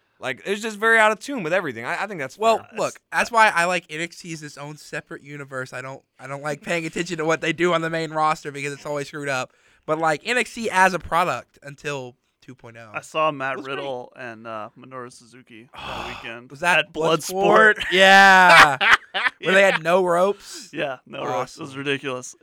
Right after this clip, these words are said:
Speaker 3: It was like, it was Matt Riddle's gonna wrestle Loki,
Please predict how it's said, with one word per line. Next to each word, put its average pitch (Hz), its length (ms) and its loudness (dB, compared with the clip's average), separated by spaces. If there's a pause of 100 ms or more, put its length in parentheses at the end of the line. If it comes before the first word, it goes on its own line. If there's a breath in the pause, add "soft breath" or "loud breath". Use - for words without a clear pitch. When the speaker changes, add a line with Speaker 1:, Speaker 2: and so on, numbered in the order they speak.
Speaker 3:
It 175 120 -2
was 185 160 0
like, 180 240 0
it 190 40 -6
was 165 140 -2
Matt 160 280 2
Riddle's 180 320 0
gonna 151 120 -6
wrestle 143 320 -4
Loki, 123 540 -16